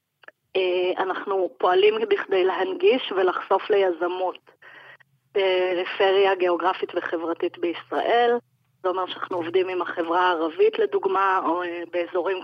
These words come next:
כמו לוד, אופקים, אשקלון, דרום תל אביב, עובדים הרבה עם נשים ואוכלוסיות מגוונות.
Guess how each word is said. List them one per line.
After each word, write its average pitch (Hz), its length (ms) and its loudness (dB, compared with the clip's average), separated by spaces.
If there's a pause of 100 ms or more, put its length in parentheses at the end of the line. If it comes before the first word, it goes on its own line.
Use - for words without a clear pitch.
כמו 180 160 -4
לוד, 185 300 0
אופקים, 190 640 0
אשקלון, 185 720 -2 (680)
דרום 190 320 -2
תל 185 160 0
אביב, 196 460 4 (720)
עובדים 349 340 0
הרבה 175 220 -2
עם 180 200 -6
נשים 220 540 2 (300)
ואוכלוסיות 180 880 -4
מגוונות. 160 680 -8